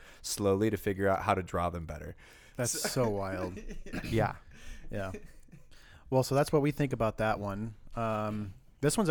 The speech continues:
Speaker 2: this one's actually pretty interesting. I have a couple interest-, they're all really interesting, I guess, but, um,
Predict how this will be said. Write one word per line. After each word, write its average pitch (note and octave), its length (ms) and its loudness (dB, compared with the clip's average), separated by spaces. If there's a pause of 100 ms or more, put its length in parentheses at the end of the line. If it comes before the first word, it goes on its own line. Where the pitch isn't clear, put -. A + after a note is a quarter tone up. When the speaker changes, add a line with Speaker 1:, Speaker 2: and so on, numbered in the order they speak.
Speaker 2:
this D3 180 0
one's F#3 140 2
actually B2+ 200 0
pretty A2 200 -4
interesting. G#2 320 -6
I - 20 -2
have B2+ 80 0
a C3+ 60 -2
couple A#2+ 240 -4
interest-, G2+ 320 -8
they're C3 120 4
all A#2 200 4
really G2 240 -4
interesting, F#2 400 -8
I F#2+ 40 -6
guess, F#2+ 220 -6
but, F#2+ 280 -6 (640)
um, G#2 580 -2